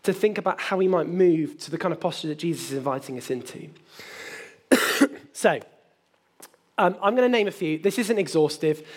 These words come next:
And the idea of this isn't kind of like condemnation, but it's just kind of clarity. Um, we can all fall into all of these probably at different points, and there's probably more.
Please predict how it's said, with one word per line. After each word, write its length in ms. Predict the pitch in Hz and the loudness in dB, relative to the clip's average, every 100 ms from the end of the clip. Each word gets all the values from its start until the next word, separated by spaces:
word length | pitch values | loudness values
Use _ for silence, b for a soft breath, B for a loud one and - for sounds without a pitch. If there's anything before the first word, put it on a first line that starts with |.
| B - | B -2
And 140 | 196 | 2
the 100 | 226 | 4
idea 300 | 233 226 269 | 2 2 0
of 60 | 214 | 0
this 180 | 190 | -2
isn't 240 | 226 240 - | -2 -2 -2
kind 140 | 220 | 0
of 80 | 190 | 0
like 140 | 180 | 0
condemnation, 600 | - 190 180 185 185 165 | 0 -2 2 2 0 -2
but 120 | 151 156 | -4 -6
it's 120 | - | -4
just 200 | 202 - | -8 -4
kind 140 | 185 | -2
of 100 | 170 | -2
clarity. 580 | - 165 147 165 202 240 B B B B B | -2 -2 -2 -2 -4 -4 B B B B B
Um, 200 | 180 180 - | 0 0 -2
we 120 | 190 | -4
can 140 | 233 226 | 0 2
all 220 | 240 247 | 4 2
fall 220 | 247 196 | 2 2
into 180 | 175 202 | 2 0
all 220 | 202 214 | 2 2
of 80 | 170 | 2
these 200 | 156 151 | -2 -4
probably 300 | - 156 156 | -6 -2 -2
at 60 | |
different 320 | 143 160 147 139 | -2 -6 -6 -2
points, 380 | 151 147 147 - | 0 0 -4 -2
and 100 | 160 | 0
there's 120 | 165 | 0
probably 400 | 170 190 170 165 | -2 -4 -2 -2
more. 400 | 156 139 113 113 | 0 0 -2 -10